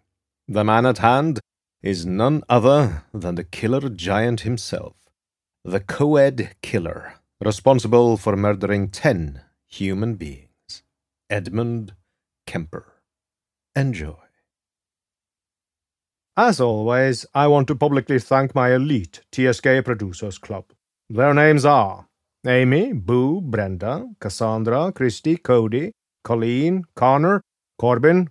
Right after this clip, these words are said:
Craig, Sid, Emily, Fawn, James G, James H,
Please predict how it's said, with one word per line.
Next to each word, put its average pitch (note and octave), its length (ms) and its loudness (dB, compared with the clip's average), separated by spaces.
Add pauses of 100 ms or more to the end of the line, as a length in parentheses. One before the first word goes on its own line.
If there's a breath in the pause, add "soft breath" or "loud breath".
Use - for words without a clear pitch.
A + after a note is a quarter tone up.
Craig, C#3+ 380 2
Sid, C#3+ 400 -2 (500)
Emily, C3+ 460 0 (120)
Fawn, D3 600 2 (160)
James B2+ 400 -2
G, G#2+ 540 -4 (120)
James G#2+ 420 -4
H, D3+ 440 -2